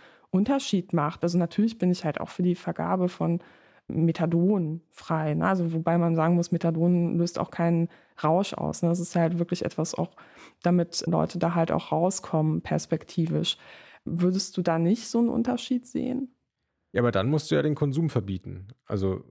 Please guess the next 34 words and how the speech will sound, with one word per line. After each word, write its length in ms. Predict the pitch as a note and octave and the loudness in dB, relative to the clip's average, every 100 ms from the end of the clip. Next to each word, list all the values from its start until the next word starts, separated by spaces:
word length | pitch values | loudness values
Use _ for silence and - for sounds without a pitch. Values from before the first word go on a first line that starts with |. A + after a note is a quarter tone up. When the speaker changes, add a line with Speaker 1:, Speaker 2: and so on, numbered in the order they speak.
| - | -8
Speaker 2:
weil 180 | A2 G2+ | -4 -2
du 100 | G#2+ | 0
willst 200 | C3+ - | 0 0
ja 60 | |
den 120 | B2+ A2+ | 0 2
Konsum 320 | A#2 A2 B2+ | 2 2 2
erlauben. 420 | B2+ D3 B2 G2 | 2 2 0 -4
Also 260 | F#2+ G2 F#2+ | -4 -2 0
wird 120 | G2+ | 0
dann, 220 | G2+ G#2 - - | -2 -4 -14 -6
erwachsene 420 | A#2 G#2+ - C3 | -2 -2 0 0
Leute 180 | B2+ A#2 | 0 0
dürfen 300 | D3+ D#3 A2 | 0 0 0
dann 180 | G#2 | 2
ja 300 | F#2+ F#2+ F#2 - _ _ _ _ _ _ - A2 | 4 2 0 -6 _ _ _ _ _ _ -6 -2
auch 140 | G#2+ | 0
die 100 | A2+ | 2
dumme 220 | A2 G#2+ | 2 2
Entscheidung 400 | G2 G#2+ G2 G2+ | 0 2 2 0
treffen, 360 | F#2+ G#2+ - G#2+ | 0 -2 0 0
mal 120 | G2 | 2
Heroin 340 | G#2+ G#2 B2+ | 2 2 2
auszuprobieren. 800 | G#2 F#2 - - F#2+ F2+ F2+ G#2+ - _ _ _ _ _ - | 0 -2 -6 -10 -8 -6 -8 -10 -18 _ _ _ _ _ -8
Also 120 | - | -2
da 100 | F#2 | 0
müsstest 320 | B2 D3 E3 | 0 0 -2
du 60 | - | 2
ja 160 | E3+ D3 | 2 2
sagen, 340 | C#3 D3 D3 | 2 2 2
wenn 80 | A#2+ | 0
du 80 | G#2+ | 2
die 120 | A2+ | 2
Sorge 340 | G#2 B2+ C3 | 2 2 0
hast, 420 | C3+ C#3 - - | 0 -2 -8 -14